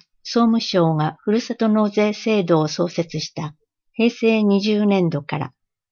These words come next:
財政再建化を進める過程で、ふるさと納税に取り組み、平成二十九年度に一千種類を超える返礼品と発送力で、寄付納入額が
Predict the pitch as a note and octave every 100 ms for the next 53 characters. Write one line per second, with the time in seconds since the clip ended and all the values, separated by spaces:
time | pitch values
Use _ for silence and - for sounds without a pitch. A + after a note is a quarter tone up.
0 | _ _ - G3+ A#3 - A3+ A3 - G#3+
1 | G#3+ G#3 G3+ G3+ F#3+ F#3 F3 F3+ F3 F3+
2 | F3 F3 F3 E3 C#3+ C#3+ - _ _ _
3 | F3+ A3+ B3 A3+ A3+ G#3+ A3 G3+ E3+ D#3+
4 | D3+ D3 E3 D#3 D#3+ D3+ C3 _ _ _
5 | _ _ _ - E3+ A#3 - A#3 A3+ A3+
6 | G#3 E3 C#3+ C3 F#3 F3+ F3+ E3 D#3+ D#3
7 | E3+ - _ _ _ _ F#3 E3+ - A#3
8 | A3+ - A#3 A3+ F#3 D#3 C3+ G3 F#3 E3+
9 | F#3+ - G3+ G3+ G3 F3+ F3 E3+ D3+ -
10 | B2+ - _ _ _ _ - F#3+ F3 -
11 | A#3+ A3 E3+ - - C3 - _ _ _
12 | _ _ - A#3 A3+ F3 - G3 G3+ G#3+
13 | A3 A3 G3+ E3 E3 D3+ D3 E3